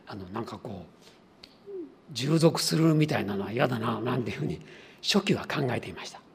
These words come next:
でも聖書をずーっと読んでくるうちに分かってきたんです。私は作られたもの。さまざまな形で、ダビデが言ったように、救われ、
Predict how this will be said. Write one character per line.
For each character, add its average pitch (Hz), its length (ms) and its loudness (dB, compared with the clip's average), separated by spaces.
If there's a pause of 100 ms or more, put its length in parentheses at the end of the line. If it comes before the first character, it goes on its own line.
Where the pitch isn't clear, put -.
(600)
で - 80 -10
も 117 80 -6
聖 165 200 -2
書 - 120 -4
を 135 40 -2
ず 117 220 0
ー 220 360 4
っ - 40 -6
と - 120 -2
読 190 160 6
ん 190 60 6
で 147 80 0
く 127 120 -4
る 123 80 -2
う 113 80 -6
ち - 140 -8
に 143 180 -4 (640)
分 - 180 -10
か 135 80 -10
っ - 40 -10
て - 100 -10
き - 80 -12
た 120 120 -10
ん 107 60 -10
で 87 100 -14
す。 - 180 -14 (2000)
私 - 360 -6
は 98 120 -8
作 - 280 -8
ら 110 100 -6
れ 92 100 -10
た - 120 -16
も - 120 -18
の。 - 80 -20 (1900)
さ - 260 2
ま 208 180 8
ざ 233 100 8
ま 196 140 6
な 147 120 0
形 - 400 -10
で、 135 140 -6 (340)
ダ 143 120 -2
ビ 120 60 2
デ 127 100 0
が 107 60 -4
言 113 100 -2
っ - 20 -6
た - 140 4
よ 127 80 8
う 110 40 6
に、 151 200 8 (840)
救 - 420 6
わ 170 120 12
れ、 175 180 6